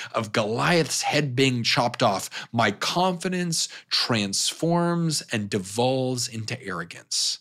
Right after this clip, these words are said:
And leading up to it, everything that made it possible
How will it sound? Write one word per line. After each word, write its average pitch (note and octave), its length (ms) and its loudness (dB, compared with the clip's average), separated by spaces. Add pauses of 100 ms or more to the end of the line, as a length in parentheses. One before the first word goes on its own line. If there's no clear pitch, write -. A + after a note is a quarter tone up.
(580)
And C3 120 4
leading A#3+ 320 6
up B3 140 8
to D#3 100 8
it, C#3 180 4
everything C4+ 720 6
that B3+ 160 6
made B3 320 8
it B3+ 160 4
possible A#3+ 640 6